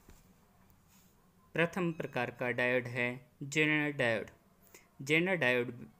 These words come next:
मुख्य रूप से साधारण डायोड है,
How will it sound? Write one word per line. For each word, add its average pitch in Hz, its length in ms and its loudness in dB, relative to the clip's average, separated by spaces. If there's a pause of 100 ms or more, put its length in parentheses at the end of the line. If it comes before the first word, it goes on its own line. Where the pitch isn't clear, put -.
(320)
मुख्य 156 360 2
रूप 127 180 -2
से 127 240 0
साधारण 143 600 2
डायोड 127 300 2
है, 127 380 -2